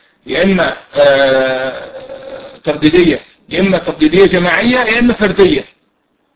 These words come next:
ماشي؟ طيب. الآن لما يكون عندي بقى الأولاد هقسمهم إزاي؟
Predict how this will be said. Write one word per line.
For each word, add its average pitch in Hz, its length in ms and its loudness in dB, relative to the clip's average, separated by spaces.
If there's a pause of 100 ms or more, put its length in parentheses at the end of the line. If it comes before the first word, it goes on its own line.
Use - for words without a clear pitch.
(240)
ماشي؟ 208 360 0 (720)
طيب. 147 300 0 (1200)
الآن 220 340 2
لما 190 180 2
يكون 202 240 0
عندي 202 280 0
بقى 180 140 2
الأولاد 180 440 2
هقسمهم 190 520 0
إزاي؟ 202 400 -2